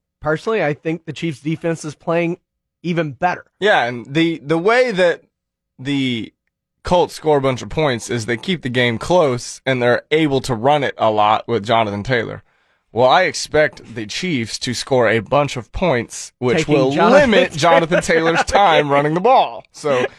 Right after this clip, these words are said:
Speaker 2: yeah, easily give me that five and a half.
Speaker 1: Another w-, game I like today at two thirty, Tennessee's laying an eleven and a half against Florida. I like Florida in this game. I like Florida plus eleven.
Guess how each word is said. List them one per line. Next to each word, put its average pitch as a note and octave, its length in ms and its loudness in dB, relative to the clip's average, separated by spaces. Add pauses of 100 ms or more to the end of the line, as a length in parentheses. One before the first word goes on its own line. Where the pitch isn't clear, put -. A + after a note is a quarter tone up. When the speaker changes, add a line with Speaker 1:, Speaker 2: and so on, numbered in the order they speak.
(120)
Speaker 2:
yeah, B2+ 240 2
easily G#3 480 0
give D3 180 0
me D3 60 -2
that B2 220 0
five B2+ 200 4
and G#2+ 80 -8
a A#2 40 -4
half. - 340 -4
Speaker 1:
Another F3+ 360 0
w-, E3 180 -2
game D3 260 -2
I C#3 80 0
like C3+ 260 -2
today C#3 520 0
at B2+ 160 -8
two D3 200 -2
thirty, C3 600 -2 (320)
Tennessee's G3+ 600 -2
laying D#3 340 -2
an C3+ 80 -2
eleven C#3 440 0
and C#3+ 140 -2
a B2 40 -6
half C3+ 420 -4
against A#2 360 -18
Florida. B2+ 360 -8 (1080)
I B3 140 2
like G3+ 240 0
Florida C3+ 460 -6
in A#2+ 100 -10
this A#2+ 160 -14
game. - 300 -16 (520)
I A3 140 2
like A3+ 240 0
Florida E3+ 460 -2
plus - 360 -2
eleven. C3+ 440 -4